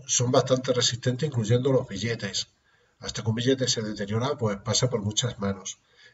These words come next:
Y cuando eso sucede, los bancos se van retirando y el, y el Banco Central Europeo, digamos, que emite nuevos billetes. Y además, otra característica que tienen que tener es que sea difícil de, de falsificar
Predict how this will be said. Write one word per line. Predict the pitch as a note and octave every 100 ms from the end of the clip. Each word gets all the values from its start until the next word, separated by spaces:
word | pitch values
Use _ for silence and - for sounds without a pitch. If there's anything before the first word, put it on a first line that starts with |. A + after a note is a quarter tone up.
| -
Y | C#3+
cuando | C3 A2
eso | G#2+ B2+
sucede, | B2+ - D3 C#3 E3 D3+
los | G#2 G2
bancos | G#2 - A2+
se | -
van | G2+
retirando | G#2 A2+ C3 C#3+ D3 D#3+ F3 - - _ _
y | -
el, | G#2+ G#2 G#2 G#2 G2+ G2 G2+
y | G#2+
el | G#2
Banco | G#2 A#2+
Central | A#2 A2+ A#2
Europeo, | A#2 A2 A#2+
digamos, | B2+ A#2+ C3
que | C3 A#2+
emite | A2 B2
nuevos | G#2+ G#2 A2 G#2+
billetes. | G2+ G2 G2 G2 - _ - _ _ _ _ _ - - - -
Y | A#2+
además, | A#2+ B2+ D#3 C#3+
otra | C#3
característica | B2+ B2+ A#2+ B2+ C3+ B2+ G#2
que | G#2
tienen | A2 A#2
que | A#2+
tener | A#2 A#2+ B2+
es | C#3+
que | - G#2+
sea | -
difícil | G2 - A#2 A#2 G2+
de, | A2+ A2 G#2+ G2+ G2
de | G2+ A#2+
falsificar | C3 B2 B2+ C3 B2+ C3 C#3